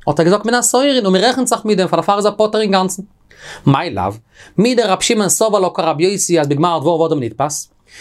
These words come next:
איז רב יוסי נאמר סבר לו כרב שמעון, אז מבעד בגמר דבר ואדם נתפס, און לא יתנדב, כדרך המתנדבים, איז ער פוטר אין גאנצן? איז ווייטער, וואס דאך חשש בקדימה קולס?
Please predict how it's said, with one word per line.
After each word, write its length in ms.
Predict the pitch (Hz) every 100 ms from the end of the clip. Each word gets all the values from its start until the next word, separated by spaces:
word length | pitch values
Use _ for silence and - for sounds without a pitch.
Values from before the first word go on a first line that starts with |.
| -
איז 100 | 190
רב 180 | 165 151
יוסי 240 | 208 185
נאמר 240 | 190 202
סבר 240 | 175 202 190
לו 120 | 175
כרב 200 | 196 202
שמעון, 440 | - 294 247 190 190 - _ _ - -
אז 180 | 160 147
מבעד 320 | 147 156 202 156
בגמר 260 | 143 185
דבר 220 | 160 190
ואדם 240 | 180 185 220
נתפס, 580 | 254 - 180 165 - - _ _
און 720 | 202 214 196 180 160 143 135
לא 100 | 147
יתנדב, 380 | 151 143 185 185
כדרך 260 | 151 196 190
המתנדבים, 520 | 208 208 226 240 202
איז 80 | 170
ער 80 | 170
פוטר 320 | 196 202 214
אין 120 | 214
גאנצן? 340 | 208 226 - 247 - _ _
איז 140 | 147
ווייטער, 360 | 139 190 214 147
וואס 120 | 151
דאך 120 | 165
חשש 240 | 165 170 165
בקדימה 340 | 175 160 185
קולס? 520 | 190 170 196 196 -